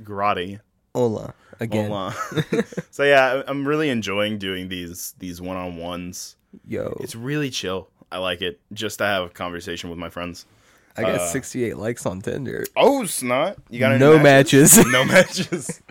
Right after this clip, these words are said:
Speaker 2: Jeez.
Speaker 1: Okay.
Speaker 2: Uh, that's
Speaker 1: It'll
Speaker 2: what's up.
Speaker 1: come, brother bear. It'll
Speaker 2: Oh,
Speaker 1: come.
Speaker 2: God. Yeah,
Speaker 1: I mean, it's
Speaker 2: maybe.
Speaker 1: like the TikTok thing where I've noticed that
Speaker 2: Oh.
Speaker 1: a lot of people will just like and they don't actually follow.
Speaker 2: Yeah.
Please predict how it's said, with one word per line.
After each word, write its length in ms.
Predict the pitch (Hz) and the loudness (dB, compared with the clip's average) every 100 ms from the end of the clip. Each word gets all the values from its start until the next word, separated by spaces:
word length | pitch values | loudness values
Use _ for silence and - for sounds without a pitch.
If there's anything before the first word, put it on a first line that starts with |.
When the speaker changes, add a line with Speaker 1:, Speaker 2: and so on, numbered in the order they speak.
| - | -16
Speaker 2:
Jeez. 240 | - 160 127 | -2 2 6
Speaker 1:
Okay. 840 | 135 117 104 104 98 80 82 180 - _ _ - | 6 4 0 -4 -4 -6 -4 -8 -10 _ _ -4
Speaker 2:
Uh, 220 | 113 107 | -2 -2
that's 160 | 107 | -2
Speaker 1:
It'll 120 | 123 156 | -2 -2
Speaker 2:
what's 120 | - | -4
up. 40 | 110 | -6
Speaker 1:
come, 200 | 135 98 | -6 -8
brother 300 | 90 87 85 | -10 -12 -12
bear. 320 | 85 80 92 | -12 -12 -16
It'll 120 | 85 101 | -14 -6
Speaker 2:
Oh, 220 | 117 110 | -2 -2
Speaker 1:
come. 80 | 98 | -2
Speaker 2:
God. 380 | 98 98 98 101 _ _ _ _ _ - | -6 -8 -10 -14 _ _ _ _ _ -12
Yeah, 200 | 104 104 | -8 -4
Speaker 1:
I 40 | |
mean, 100 | 110 | -4
it's 140 | 110 107 | -4 -2
Speaker 2:
maybe. 180 | 107 | -2
Speaker 1:
like 40 | 104 | -4
the 40 | 98 | -8
TikTok 440 | - 98 - 117 - | -10 -8 -6 -6 -6
thing 280 | 123 127 | -8 -6
where 160 | 123 98 | -4 -4
I've 140 | 92 | -4
noticed 320 | 98 98 95 113 | -4 -6 -6 -4
that 180 | 90 | -4
Speaker 2:
Oh. 320 | 110 104 98 107 | -4 -6 -8 -10
Speaker 1:
a 80 | 95 | -10
lot 240 | 90 90 | -6 -6
of 60 | 92 | -6
people 300 | 92 90 90 | -10 -10 -10
will 80 | 87 | -8
just 220 | 87 - | -10 -12
like 340 | 82 82 85 | -10 -10 -10
and 140 | 80 87 | -12 -12
they 60 | |
don't 180 | 82 85 | -12 -14
actually 300 | 82 - - | -16 -16 -18
follow. 460 | - 80 87 85 87 | -14 -12 -10 -10 -10
Speaker 2:
Yeah. 440 | - 78 64 50 | -14 -12 -12 -14